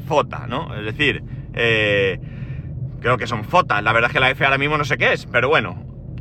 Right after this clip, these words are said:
que ya no necesitabas, eh, mm, descargar esa actualización de una página web, ponerla en una S D y demás. Claro,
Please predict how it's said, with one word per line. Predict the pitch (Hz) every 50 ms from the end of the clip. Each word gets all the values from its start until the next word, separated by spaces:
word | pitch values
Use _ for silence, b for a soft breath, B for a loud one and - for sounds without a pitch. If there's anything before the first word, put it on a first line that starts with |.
| - - -
que | - 151 151 151 131 127
ya | 139 139 160 180 190
no | 190 180 180
necesitabas, | 175 170 151 151 160 139 151 156 147 175 175 170 160 160 190 - - 123
eh, | 123 131 131 127 120 117 113 107 104 101 95 92 92 87 90 -
mm, | - - - 110 117 117 113 113 117 117 110 110 110 113
descargar | 135 139 135 131 - - 135 123 123 120 120 120 147 160 170 139 104 95 - - - - - -
esa | - 123 127 127 - 135 127 127
actualización | 127 123 131 127 127 127 120 127 127 117 139 160 160 139
de | 123 113
una | 113 113
página | - 123 - 147 135 143 151
web, | 170 196 208 208 - - B B B B B -
ponerla | 113 117 123 131 135 135 131
en | 131 135
una | 139 139 143
S | 143 - - 160 156
D | 160 170 180 190 180
y | 143 123
demás. | 110 104 107 120 107 95 - - B B B B B
Claro, | B 156 170 165 131 101